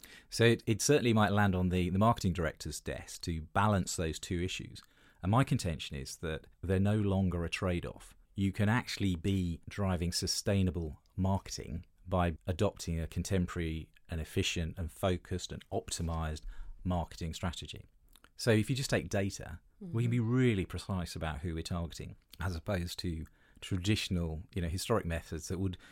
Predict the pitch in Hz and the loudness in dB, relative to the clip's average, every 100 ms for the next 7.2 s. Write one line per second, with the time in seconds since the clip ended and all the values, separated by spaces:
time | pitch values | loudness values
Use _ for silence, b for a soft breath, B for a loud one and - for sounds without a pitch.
0 | B - 107 113 110 90 85 98 87 92 | B 0 2 2 0 -4 -2 0 0 0
1 | 90 87 - 85 98 90 - 82 104 - | 0 -2 -2 0 0 -2 -4 -8 -10 -14
2 | _ _ 90 82 90 - 82 87 - - | _ _ -4 -4 -4 -6 -6 -6 -6 -10
3 | - - - _ _ _ - - 98 101 | -14 -16 -20 _ _ _ -6 0 2 2
4 | 90 123 131 127 87 90 82 - - 76 | 2 4 6 4 4 2 0 -4 -6 -6
5 | 62 71 - 95 90 92 92 90 87 85 | -6 -8 -6 -2 0 0 0 -2 -6 -2
6 | 90 92 - - 87 - 98 90 - - | 0 0 -2 -4 -6 -2 -2 -2 -6 -12
7 | 85 - | -12 -16